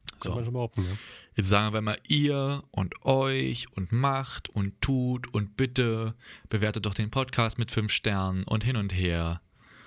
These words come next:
Speaker 1: Aber wir haben keinen Namen für die. Weißt du, was ich meine?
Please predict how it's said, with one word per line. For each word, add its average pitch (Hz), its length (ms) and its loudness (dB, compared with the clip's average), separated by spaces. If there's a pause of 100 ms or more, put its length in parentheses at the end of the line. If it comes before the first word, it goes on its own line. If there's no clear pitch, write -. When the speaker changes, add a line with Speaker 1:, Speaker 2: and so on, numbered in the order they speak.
(800)
Speaker 1:
Aber 107 340 2
wir 101 120 0
haben 113 140 0
keinen 98 300 0
Namen 117 280 0
für 107 180 0
die. 117 380 -2 (1120)
Weißt 98 220 4
du, 117 40 -2
was 98 80 0
ich 82 60 -6
meine? 95 260 0